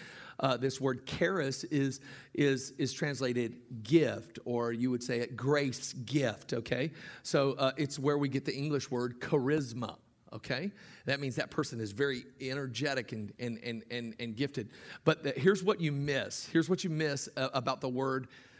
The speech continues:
charis in English. Charis in Greek is directional.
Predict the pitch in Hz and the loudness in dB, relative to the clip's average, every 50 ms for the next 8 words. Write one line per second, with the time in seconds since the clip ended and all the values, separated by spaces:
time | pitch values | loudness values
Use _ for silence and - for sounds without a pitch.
0 | - - _ _ - - _ - - - 175 170 151 131 120 110 107 107 - - | -20 -20 _ _ -20 -16 _ -8 -4 0 2 2 2 2 0 -2 -2 -2 -4 -6
1 | 127 123 123 135 139 139 135 127 113 101 92 - - - - - _ - - - | -6 -6 -4 -4 -4 -2 -2 -2 -2 -2 -4 -6 -10 -12 -16 -16 _ -20 -20 -20
2 | - - - - - - - _ - - - - 208 208 226 214 175 131 123 123 | -20 -20 -20 -20 -20 -20 -14 _ -8 -4 0 2 2 4 4 4 4 4 2 0
3 | 127 - - - 151 139 127 123 107 107 110 120 160 185 175 147 123 120 120 120 | -2 -4 -4 -2 -2 -2 -2 -4 -6 -6 -4 0 2 4 4 4 2 0 -2 -4
4 | - - - - 143 135 123 107 101 - 139 127 117 110 113 131 131 127 - - | -8 -8 -4 0 0 0 0 -2 -4 -4 -4 -2 -2 -2 0 0 0 0 -2 -4
5 | - - - 151 120 107 104 85 - | -6 -4 -2 -2 -2 -4 -6 -8 -10